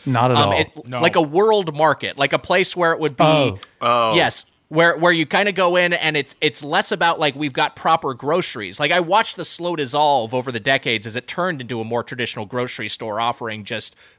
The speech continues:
Speaker 2: uh, you know, produce and, and, and, and proteins like you would at a standard store. But it used to be a place where, yeah, you'd go and get, get weird
Speaker 1: Hmm.
Speaker 2: nuts and, and liquor, um, and specialty sodas.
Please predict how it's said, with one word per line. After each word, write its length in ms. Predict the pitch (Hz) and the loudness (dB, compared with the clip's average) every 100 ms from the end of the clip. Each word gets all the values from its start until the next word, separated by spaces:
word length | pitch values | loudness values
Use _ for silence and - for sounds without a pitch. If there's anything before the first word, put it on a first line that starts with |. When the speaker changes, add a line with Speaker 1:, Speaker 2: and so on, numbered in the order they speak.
| - | -2
Speaker 2:
uh, 100 | 110 | -2
you 140 | 110 | 0
know, 120 | 113 | -4
produce 640 | 107 - 135 123 113 110 - | -6 -2 0 0 -2 -4 -6
and, 220 | 107 107 - | -6 -6 -4
and, 380 | 110 104 104 - | -2 -4 -10 -6
and, 420 | 113 101 98 95 - | -2 -2 -4 -10 -10
and 200 | 117 101 | -8 -8
proteins 640 | - 147 123 135 120 107 | -2 -2 -2 -6 -6 -6
like 160 | 120 107 | -8 -6
you 100 | 117 | -4
would 120 | 147 | -2
at 80 | 127 | -2
a 80 | 107 | -4
standard 400 | - 117 113 104 | -4 -4 -4 -8
store. 300 | - 110 107 - - | -6 -6 -6 -12 -6
But 120 | 175 | -4
it 60 | 190 | -2
used 200 | 254 247 | -4 -4
to 60 | |
be 80 | 180 | -2
a 40 | 139 | -2
place 300 | 156 151 160 | -2 -2 -4
where, 80 | |
yeah, 160 | 165 220 | -2 -2
you'd 240 | 139 127 | -2 -4
go 220 | 151 160 151 | -2 -2 -2
and 100 | 135 | -2
get, 340 | 135 - 123 | -6 -6 -4
get 220 | 143 127 | -4 -2
weird 280 | 123 160 160 | -4 -2 -2
Speaker 1:
Hmm. 60 | 139 | 0
Speaker 2:
nuts 440 | 139 139 - - - _ 143 | 0 0 -4 -8 -12 _ -2
and, 420 | 135 127 120 - | 0 0 -4 -6
and 320 | 135 127 120 117 | -2 0 0 -4
liquor, 640 | 120 160 - 151 143 147 - _ | -2 -2 0 0 0 -2 -8 _
um, 240 | 131 131 123 | 0 0 2
and 220 | 127 117 | -2 -2
specialty 560 | - 156 - 156 170 147 | -2 0 0 -4 -4 -4
sodas. 840 | - 139 139 131 123 123 120 | -2 0 0 0 0 0 -4